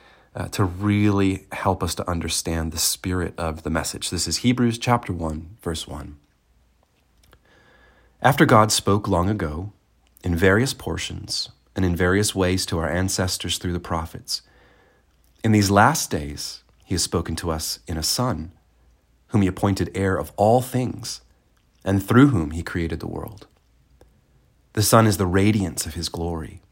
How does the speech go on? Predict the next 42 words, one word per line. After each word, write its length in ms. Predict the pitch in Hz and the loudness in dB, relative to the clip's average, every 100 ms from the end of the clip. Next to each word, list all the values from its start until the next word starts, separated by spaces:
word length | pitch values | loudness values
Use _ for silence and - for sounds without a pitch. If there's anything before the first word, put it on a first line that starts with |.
| _ _ _ | _ _ _
and 100 | - | -4
the 60 | 92 | 2
representation 920 | 92 98 95 90 90 98 - 117 131 - | 2 2 0 0 -2 -2 -2 -2 -4 -8
of 80 | |
his 160 | 92 82 95 | -10 -8 -6
essence. 680 | 104 - - - - - - _ _ _ _ _ _ _ | -6 -6 -10 -14 -12 -12 -16 _ _ _ _ _ _ _
And 80 | - | 0
he 60 | 110 | 2
sustains 480 | 120 - 120 120 113 | 2 4 6 8 8
all 220 | 110 127 | 8 8
things 340 | 127 117 107 | 4 4 2
by 140 | 95 87 | 0 -2
his 120 | 82 | -2
powerful 440 | - 85 87 87 | 0 0 0 -2
word. 400 | 85 107 110 - - - - - _ _ - | 0 -2 -2 -10 -18 -20 -20 -20 _ _ -2
And 100 | 113 | 6
so 160 | 123 | 8
when 220 | 113 107 | 10 8
he 100 | 110 | 6
had 80 | 107 | 4
accomplished 640 | 95 - 113 135 127 90 - | 2 2 4 4 2 -2 0
cleansing 420 | 101 101 95 90 | 2 2 2 -2
for 140 | - | -4
sins, 680 | - - 127 147 87 - - - - - _ | -2 0 2 0 -2 -6 -10 -14 -20 -20 _
he 80 | 117 | 4
sat 180 | 110 92 | 6 6
down 220 | 101 101 | 4 0
at 60 | 98 | 0
the 100 | 90 | 2
right 180 | 87 | 2
hand 240 | 82 87 82 | 2 -2 -2
of 100 | 80 | -4
the 80 | 82 | -4
Majesty 480 | 80 80 82 - | -4 -4 -6 -6
on 120 | 78 73 | -10 -8
high. 380 | 78 76 73 73 _ _ _ _ _ _ _ _ | -8 -8 -10 -16 _ _ _ _ _ _ _ _
Thus 180 | 113 107 | 2 2
he 60 | 104 | 2
became 340 | 90 101 90 | 0 0 0
so 320 | 82 - 110 | 0 2 2
far 340 | 131 123 120 117 | 2 2 2 2
better 380 | 98 80 78 | 0 -4 -6